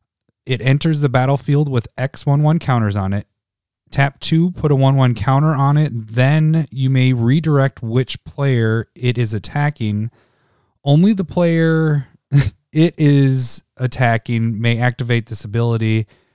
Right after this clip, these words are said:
and only during the declare attacker's step.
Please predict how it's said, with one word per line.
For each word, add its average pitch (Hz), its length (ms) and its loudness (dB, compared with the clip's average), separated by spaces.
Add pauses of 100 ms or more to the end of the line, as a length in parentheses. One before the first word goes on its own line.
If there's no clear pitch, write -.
(140)
and 123 140 2
only 143 460 4
during 120 600 0
the 117 140 -4
declare 120 480 -2
attacker's 107 520 -4
step. - 340 -12